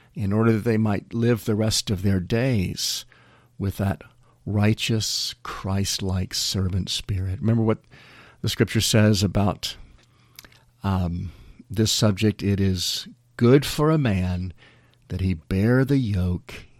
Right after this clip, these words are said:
in his youth," that he be a servant, and that's what you're, uh, rightly seeking in your home. Well, I have just one more, uh, prospective sign of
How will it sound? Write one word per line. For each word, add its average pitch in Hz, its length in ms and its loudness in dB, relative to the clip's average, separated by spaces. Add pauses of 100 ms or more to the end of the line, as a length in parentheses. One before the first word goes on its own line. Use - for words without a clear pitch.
(100)
in 107 120 -4
his 98 280 -2
youth," 98 840 -4 (640)
that 127 120 -6
he 120 120 -2
be 113 500 2 (360)
a 107 80 -4
servant, 101 1000 -4
and 101 380 -4
that's 117 380 -4
what 120 120 -4
you're, 107 300 -2 (640)
uh, 101 280 -4
rightly 107 520 0
seeking 98 540 -2
in 92 80 0
your 95 100 0
home. 95 640 -8 (840)
Well, 117 140 4
I 110 60 6
have 110 120 4
just 127 200 -2
one 135 140 2
more, 135 340 2 (720)
uh, 92 360 -6 (380)
prospective 123 580 0
sign 123 440 2
of - 300 -8